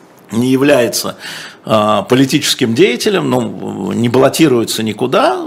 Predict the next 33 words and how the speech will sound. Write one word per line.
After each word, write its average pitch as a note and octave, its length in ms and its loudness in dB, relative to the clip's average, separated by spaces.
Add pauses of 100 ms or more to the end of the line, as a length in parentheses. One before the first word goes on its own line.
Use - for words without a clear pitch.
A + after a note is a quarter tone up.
(380)
гражданин C3+ 500 0
Саркози C3 520 -2
высказался. B2+ 760 -8 (420)
И A2 80 -4
там C#3 220 4
действительно C#3+ 960 -2
идет A2 300 0
большой G#2 360 -2
скандал, A2+ 520 -2
там G#2+ 220 -4
его G#2 140 -2
обвиняют, G#2 460 -4
что - 160 -6
он G2+ 60 -4
российский F2 480 -6
агент, F3+ 280 0
что C3 160 -8
он A2+ 100 -6
слабый. G3 340 -2 (280)
Но F3+ 100 -2
это B2+ 300 0
в G#2+ 100 -2
обычной A#2+ 340 -2
французской G#2 480 -4
политической G2 500 -6
культуре, F#2+ 440 -4
оно F#2 180 -8
так, - 240 -8 (180)
сразу, A#2+ 460 0 (140)
сразу C3+ 320 0
искать - 300 -4
агентуру. G#2 540 -6 (460)
А, G#2 920 0